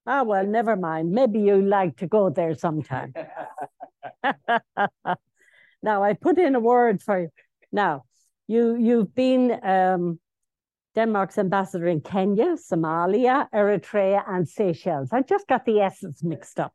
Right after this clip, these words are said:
that's all. Now, before that, uh, you were Danish ambassador to Greece and Cyprus, Ethiopia,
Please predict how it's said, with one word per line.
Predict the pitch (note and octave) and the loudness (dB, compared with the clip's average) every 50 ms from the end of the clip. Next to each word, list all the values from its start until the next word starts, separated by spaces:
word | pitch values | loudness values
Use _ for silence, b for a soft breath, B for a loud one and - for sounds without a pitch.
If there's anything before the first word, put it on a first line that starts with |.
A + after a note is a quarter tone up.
| - C3 | -6 -6
that's | A#3 B3+ A#3+ - | -6 -6 -2 -2
all. | A3 D#3+ B2+ C3 B2+ - _ _ _ _ _ _ _ _ _ B B B B B B B _ | -4 -4 -4 -6 -12 -16 _ _ _ _ _ _ _ _ _ B B B B B B B _
Now, | - G3+ G3 G3 F#3+ | -4 -2 0 0 0
before | F3 F3+ G#3 F3 - - C#4+ D#4+ D#4 C#4 C4 | 0 -2 -4 -2 0 0 2 2 2 2 0
that, | - F3+ E3 F3 G3+ - - - - - _ - | 0 -2 -2 -2 -4 -4 -8 -16 -20 -20 _ -8
uh, | F3+ F3 F3 F3 F3 E3+ E3+ E3 F3 - | -4 -4 -2 -2 -2 0 -2 -2 -4 -4
you | A3+ F#3+ G3 G3 | -2 0 0 0
were | F#3 F#3+ F#3 F3+ F3+ F3+ F3 - - D#3+ | 2 0 0 0 0 -2 -4 -4 -6 -4
Danish | D3+ G3 F#3+ F#3+ F#3 F#3 F3 - - - - - | -2 -2 -2 0 -2 -2 -4 -6 -10 -16 -14 -12
ambassador | E3 D3 D#3+ E3 E3 - - E3+ D#3 E3 D3+ C#3+ - | -8 -6 -6 -6 -6 -8 -10 -10 -6 -6 -6 -6 -6
to | - - D#3+ | -6 -4 -4
Greece | C#3+ - - E3 F#3+ A#3 C#4 C#4+ - - - - - - _ _ _ - | -4 -2 -2 -2 0 0 -2 -2 -6 -12 -18 -16 -18 -18 _ _ _ -12
and | F3+ D#3 C3+ | -10 -10 -10
Cyprus, | - - G#3 F3 D#3 C#3 - D#4+ F4 F4+ - _ - - - _ _ _ _ _ | -6 -4 -4 -4 -4 -4 -4 -4 -4 -4 -6 _ -16 -16 -16 _ _ _ _ _
Ethiopia, | B3 A3 F3 - G#3+ G3 F#3+ F3+ F3+ F3+ - - A#3+ C#4 | 0 0 2 2 2 2 4 2 2 0 -2 -4 -4 -6